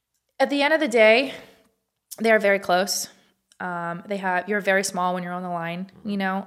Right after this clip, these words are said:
Speaker 1: So you just, you go into it, at least I do, just get one. Just
Speaker 2: Okay.
Speaker 1: get one. You get one,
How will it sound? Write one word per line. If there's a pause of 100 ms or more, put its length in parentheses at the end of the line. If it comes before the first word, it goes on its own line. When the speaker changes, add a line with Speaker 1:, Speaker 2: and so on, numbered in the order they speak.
Speaker 1:
So
you
just,
you
go
into
it,
at
least
I
do,
just
get
one. (200)
Just
Speaker 2:
Okay.
Speaker 1:
get
one.
You
get
one,